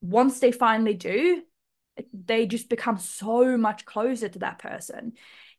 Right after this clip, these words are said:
And being vulnerable with someone else really just opens up that opportunity for them to be vulnerable with us. And,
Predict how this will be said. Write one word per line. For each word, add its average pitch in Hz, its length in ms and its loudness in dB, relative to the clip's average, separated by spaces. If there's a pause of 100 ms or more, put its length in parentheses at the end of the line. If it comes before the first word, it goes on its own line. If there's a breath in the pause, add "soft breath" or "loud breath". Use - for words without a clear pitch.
(100)
And 202 500 -6
being 269 300 2
vulnerable 214 500 4
with 202 140 -2
someone 202 260 -2
else 254 280 2
really 240 200 2
just 220 280 -8
opens 220 400 0
up 214 320 0 (340 soft breath)
that 202 220 4
opportunity 208 420 0
for 226 120 -6
them 269 260 4
to 302 100 -2
be 226 160 0
vulnerable 190 560 0
with 202 160 0
us. 254 360 0
And, 202 260 -6